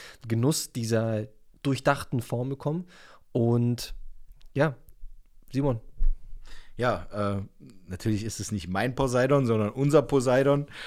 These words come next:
Speaker 2: Und, äh, es freut mich auf jeden Fall, dass ich hier meinen Beitrag leisten konnte. Und ich hoffe natürlich, dass es euch gefällt, euch weiterhilft und, äh, insofern euch einen gesünderen Körper verschafft, der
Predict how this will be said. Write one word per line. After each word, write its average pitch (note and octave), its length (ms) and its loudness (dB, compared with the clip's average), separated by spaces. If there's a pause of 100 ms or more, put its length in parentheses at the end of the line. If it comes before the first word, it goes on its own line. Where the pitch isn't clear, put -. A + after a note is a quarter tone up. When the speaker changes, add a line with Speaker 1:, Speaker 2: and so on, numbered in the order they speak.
(160)
Speaker 2:
Und, A2 380 2
äh, G#2 360 0
es G2+ 140 -4
freut A2 200 -2
mich G#2+ 140 -2
auf G2 120 -4
jeden G#2 180 0
Fall, F#2+ 180 -4
dass F#2 140 -6
ich - 60 -12
hier G2+ 120 -6
meinen F#2+ 220 -2
Beitrag F#2 360 -6
leisten G2 300 -4
konnte. G#2 240 -4
Und F#2 80 -6
ich E2+ 80 -10
hoffe F#2+ 160 -10
natürlich, F#2 320 -8
dass E2+ 160 -12
es F2 160 -14
euch F2+ 200 -10
gefällt, A#2 380 -2 (400)
euch A2+ 220 -2
weiterhilft G#2+ 720 0
und, F#2+ 380 -6
äh, F#2 320 -6
insofern F2+ 680 -6 (240)
euch F#2+ 240 -10
einen F#2 200 -8
gesünderen F#2+ 580 -4
Körper F#2 300 -8
verschafft, - 580 -10 (100)
der F2 320 -8